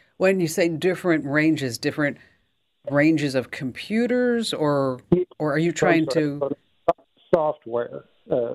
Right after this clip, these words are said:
Speaker 2: different types
Speaker 1: Okay.
Speaker 2: of software that they can learn as they, you
Speaker 1: Oh,
Speaker 2: know,
Speaker 1: okay.
Speaker 2: can.
Speaker 1: Okay. All right. Um, you know, when you guys are homeschooling, there's a terrific site that Google has put together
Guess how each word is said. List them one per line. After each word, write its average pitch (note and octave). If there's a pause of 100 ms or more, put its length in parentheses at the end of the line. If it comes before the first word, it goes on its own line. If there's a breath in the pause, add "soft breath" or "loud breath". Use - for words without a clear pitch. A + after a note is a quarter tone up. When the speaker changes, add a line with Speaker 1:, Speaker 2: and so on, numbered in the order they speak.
Speaker 2:
different C3+
types D#3+
Speaker 1:
Okay. C3+
Speaker 2:
of -
software C3+
that C3
they C3
can B2
learn B2
as B2
they, A#2+
you A#2+ (140)
Speaker 1:
Oh, F#3+
Speaker 2:
know, F#3+
Speaker 1:
okay. F3+ (120)
Speaker 2:
can. C3
Speaker 1:
Okay. E3+ (560)
All G3
right. D#3 (360 loud breath)
Um, G#3 (460 loud breath)
you G#3+
know, A3 (460 loud breath)
when F#3+
you A3+
guys C#4
are F#3
homeschooling, E3+
there's C3
a B2+ (220)
terrific B3
site - (760)
that C3+ (120)
Google E3+
has C3
put D#3+
together A#2+